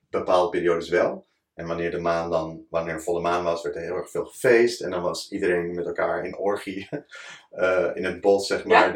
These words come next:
Speaker 1: de vruchtbaarheid aan het vieren.
Speaker 2: Oh, wauw. Denk je dat het zo was?
Speaker 1: Dat, eh, weet ik, <laughs> nou ja, ik was er niet bij, maar
Speaker 2: Ik was er ook
Speaker 1: er is,
Speaker 2: niet bij,
Speaker 1: er is
Speaker 2: maar
Speaker 1: heel
Speaker 2: ik
Speaker 1: veel
Speaker 2: probeerde
Speaker 1: onderzoek
Speaker 2: natuurlijk
Speaker 1: wat,
Speaker 2: ook
Speaker 1: wat
Speaker 2: over te
Speaker 1: hierover gaat.
Speaker 2: filosoferen.
Speaker 1: Ja, maar Eos Tara, dat is de,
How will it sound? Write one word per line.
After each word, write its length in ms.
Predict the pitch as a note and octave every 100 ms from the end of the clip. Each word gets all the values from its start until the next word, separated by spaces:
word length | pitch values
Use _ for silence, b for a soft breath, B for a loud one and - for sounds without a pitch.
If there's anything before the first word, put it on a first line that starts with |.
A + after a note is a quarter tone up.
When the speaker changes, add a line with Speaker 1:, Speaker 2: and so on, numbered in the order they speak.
| F2+
Speaker 1:
de 120 | F2
vruchtbaarheid 460 | A#2+ - G2 F#2+
aan 80 | F2+
het 120 | E2
vieren. 480 | - G2+ A2 D3+ - -
Speaker 2:
Oh, 160 | B3+
wauw. 340 | E3 - F3 -
Denk 200 | G#3+ A3
je 60 |
dat 80 | D4
het 100 | D4+
zo 160 | D#4 D4
was? 440 | C4+ - - _ _
Speaker 1:
Dat, 320 | - B2 B2+
eh, 100 | B2
weet 380 | B2 - - C#3+
ik, 100 | A2+
<laughs> 0 |
nou 180 | G#2+
ja, 100 | G#2+
ik 80 | A2
was 160 | G#2 G2+
er 60 |
niet 100 | F#2+
bij, 240 | F#2+ A2 D3
maar 340 | A#2 A2 -
Speaker 2:
Ik 100 | -
was 160 | B3 B3+
er 60 | B3+
ook 60 |
Speaker 1:
er 60 | E4
is, 60 | E4
Speaker 2:
niet 80 |
bij, 140 | - -
Speaker 1:
er 60 |
is 60 | -
Speaker 2:
maar 80 | A3
Speaker 1:
heel 80 | D#3
Speaker 2:
ik 60 |
Speaker 1:
veel 80 | -
Speaker 2:
probeerde 220 | - -
Speaker 1:
onderzoek 220 | - - D#4
Speaker 2:
natuurlijk 220 | D#4+ -
Speaker 1:
wat, 100 | G4
Speaker 2:
ook 80 | -
Speaker 1:
wat 100 | B3
Speaker 2:
over 100 | G3+
te 60 | -
Speaker 1:
hierover 180 | - G#2 A#2+
gaat. 20 |
Speaker 2:
filosoferen. 600 | - - F3+ E3+ - - - _ _
Speaker 1:
Ja, 360 | A2+ - - _ _ _
maar 360 | A#2 A#2+ -
Eos 420 | - B2 C#3 C#3+ -
Tara, 460 | C3 C3+ A2 G#2+ -
dat 160 | G#2+
is 180 | A2 -
de, 400 | G#2 G2 F#2+ F2